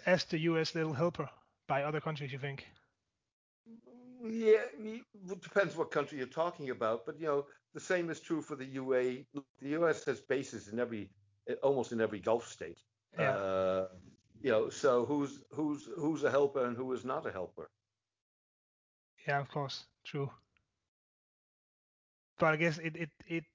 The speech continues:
Speaker 1: we, at least we always hear that, well, the base is in Jordan, or whenever there's been a, um, some sort of, uh, intervention from, from the, uh,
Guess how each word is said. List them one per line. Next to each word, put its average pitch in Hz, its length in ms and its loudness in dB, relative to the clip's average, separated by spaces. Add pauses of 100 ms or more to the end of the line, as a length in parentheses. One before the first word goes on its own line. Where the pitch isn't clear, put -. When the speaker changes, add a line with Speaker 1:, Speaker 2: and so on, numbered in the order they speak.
(300)
Speaker 1:
we, 165 380 -2
at 160 120 0
least 185 160 2
we 185 60 2
always 175 180 2
hear 196 260 6
that, 151 160 0 (240)
well, 156 180 -2
the 147 120 -6
base 147 280 0
is 143 60 -6
in 143 100 -6
Jordan, 143 500 -4 (120)
or 147 260 -2
whenever 180 280 4
there's 165 240 4
been 165 280 -2
a, 143 280 -2
um, 135 400 -6 (600)
some 143 200 -8
sort 139 260 -2
of, 139 200 -4 (520)
uh, 131 460 -4 (1500)
intervention 151 520 -2
from, 139 240 -6
from 135 180 -6
the, 131 240 -4
uh, 127 300 -4